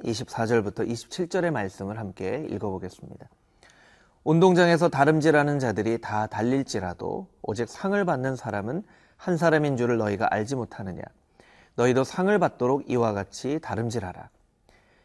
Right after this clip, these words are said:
이기기를 다투는 자마다 모든 일에 절제하나니 그들은 썩은, 썩을 승리자의 관을 얻고자 하되 우리는 썩지 아니할 것을 얻고자 하노라. 그러므로 나는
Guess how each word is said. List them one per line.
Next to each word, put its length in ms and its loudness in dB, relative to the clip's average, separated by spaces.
이기기를 440 6
다투는 400 4
자마다 540 0
모든 340 0
일에 220 2
절제하나니 920 -4
그들은 420 2
썩은, 600 2
썩을 420 2
승리자의 640 2
관을 400 -2
얻고자 500 -2
하되 420 -6
우리는 280 2
썩지 360 -2
아니할 420 2
것을 360 -4
얻고자 600 -6
하노라. 420 -8
그러므로 380 8
나는 500 4